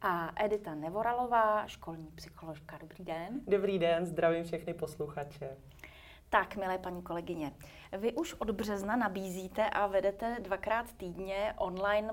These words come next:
Speaker 1: pravidelná supervizní setkání pro pedagogické pracovníky na téma integrace dětí z Ukrajiny.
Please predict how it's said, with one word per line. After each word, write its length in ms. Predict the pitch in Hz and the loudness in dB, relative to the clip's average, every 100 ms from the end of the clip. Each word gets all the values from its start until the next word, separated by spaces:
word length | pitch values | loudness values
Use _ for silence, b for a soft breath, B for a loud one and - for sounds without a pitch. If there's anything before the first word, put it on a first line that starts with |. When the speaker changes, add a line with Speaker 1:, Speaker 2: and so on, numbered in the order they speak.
| 220 | -2
Speaker 1:
pravidelná 720 | 185 185 185 190 190 190 202 | -2 -2 -2 -4 -4 -4 -4
supervizní 760 | 214 - - 214 214 208 226 240 | -6 -14 2 4 4 -2 -4 -8
setkání 760 | 202 180 - 160 156 156 165 202 | -8 -10 -6 -6 -6 -8 -10 -10
pro 200 | - 165 | -6 -6
pedagogické 760 | 151 - 170 185 208 220 - 240 | -4 -4 -2 -4 -6 -10 -10 -8
pracovníky 1000 | - 151 - 156 156 151 151 165 170 220 B B B - | -6 -8 -8 -10 -8 -10 -10 -10 -10 -12 B B B -6
na 100 | 175 | -6
téma 420 | 180 190 202 202 | -2 -2 0 0
integrace 720 | 196 170 196 196 185 - 185 | -2 -4 -2 -2 -4 -6 -8
dětí 320 | 180 165 175 | -6 -8 -10
z 80 | 180 | -12
Ukrajiny. 560 | 165 170 151 139 127 | -10 -6 -4 -4 -8